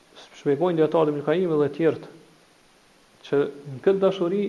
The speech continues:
i dhujtarët e kanë bërë të barabart Allahun subhanahu wa taala me krijesat e tjera që,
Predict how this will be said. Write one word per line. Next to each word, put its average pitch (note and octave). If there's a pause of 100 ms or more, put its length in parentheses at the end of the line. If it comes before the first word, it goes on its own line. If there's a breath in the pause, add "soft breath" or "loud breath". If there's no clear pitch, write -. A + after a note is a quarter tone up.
(120)
i F3
dhujtarët D#3+ (1000)
e D3+
kanë C#3
bërë E3
të C#3+
barabart D3 (240)
Allahun D3+
subhanahu D#3
wa D3+
taala E3
me D#3+ (920)
krijesat C#3+
e C#3+
tjera C#3+
që, C3+